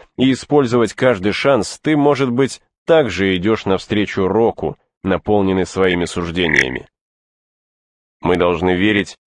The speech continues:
что у Макса было достаточно личной силы, чтобы понять нависшую над ним опасность, сознательно выбрать, по крайней мере, место своего конца. Но был и другой кот,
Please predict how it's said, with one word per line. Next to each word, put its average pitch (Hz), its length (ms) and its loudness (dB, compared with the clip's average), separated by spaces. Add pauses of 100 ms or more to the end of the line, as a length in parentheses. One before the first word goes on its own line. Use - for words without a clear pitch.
(160)
что - 300 -2
у 101 80 2
Макса 107 440 0
было 104 240 2
достаточно 98 720 0
личной 82 380 -2
силы, 113 360 -2
чтобы 92 340 -2
понять 92 480 -2
нависшую 87 640 -2
над 92 160 0
ним 90 200 0
опасность, 98 680 -4 (200)
сознательно 104 800 0
выбрать, 95 420 0
по 90 140 0
крайней 98 360 0
мере, 95 520 0 (260)
место 87 480 -2
своего 85 440 -2
конца. 95 580 -2 (800)
Но 90 280 2
был 151 300 2
и 143 60 0
другой 139 560 0
кот, - 460 -4